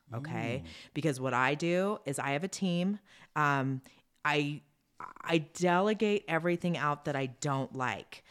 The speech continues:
Speaker 1: So Laura's really, really good with working with buyers. She's so good. We just, um, hired a guy named Kelly. He's really good with buyers. So I know that I'm probably, that's not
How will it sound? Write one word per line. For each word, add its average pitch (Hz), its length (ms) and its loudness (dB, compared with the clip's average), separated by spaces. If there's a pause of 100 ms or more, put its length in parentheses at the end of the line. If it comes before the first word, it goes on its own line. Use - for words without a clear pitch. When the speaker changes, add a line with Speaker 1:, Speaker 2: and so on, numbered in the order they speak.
(140)
Speaker 1:
So 180 180 4
Laura's 170 480 6
really, 170 500 2
really 165 240 4
good 151 220 0
with 147 180 -2
working 143 340 -2
with 135 180 -4
buyers. 135 380 2
She's 139 220 -4
so 139 220 0
good. 131 300 0
We 139 100 -2
just, 143 400 0 (340)
um, 135 340 2
hired 143 680 2
a 139 140 2
guy 139 180 0
named 135 220 -2
Kelly. 139 400 0
He's 139 400 -2
really 135 260 -2
good 131 160 -2
with 131 140 -4
buyers. 131 380 0 (280)
So 160 380 6 (120)
I 165 140 0
know 165 380 6
that 175 180 2
I'm 147 180 2
probably, 151 560 0
that's 131 300 -4
not 135 320 2